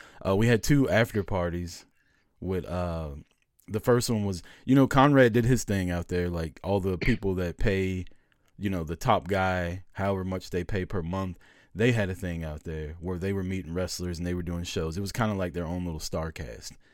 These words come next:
And I'm not gonna name any names, but I'm watching the U G A game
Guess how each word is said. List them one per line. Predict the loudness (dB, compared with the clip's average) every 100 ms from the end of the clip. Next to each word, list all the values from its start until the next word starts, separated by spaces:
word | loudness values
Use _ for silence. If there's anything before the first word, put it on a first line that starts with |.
| _ _ _ -8
And | -4 -4 -4 -6 -8 -12 -18 _ _ -6
I'm | 0
not | 4
gonna | 6 6
name | 8 8
any | 6
names, | 4 2 0 -4 -6 -8
but | -4 -2 -2 -6 -16 _ _ _ _ _ _ _ _ _ -2
I'm | 2
watching | 4 4 2 0
the |
U | 2 2
G | 2 2
A | 2
game | 0 -4 -4 -6